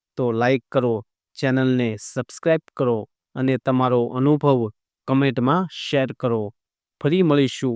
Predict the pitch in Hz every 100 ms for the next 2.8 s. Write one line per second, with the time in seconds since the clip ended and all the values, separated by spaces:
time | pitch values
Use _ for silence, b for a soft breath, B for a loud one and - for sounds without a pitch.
0 | - 131 - 120 120 117 107 _ 123 -
1 | 135 123 127 120 117 104 _ _ - 120
2 | 127 151 156 123 127 117 123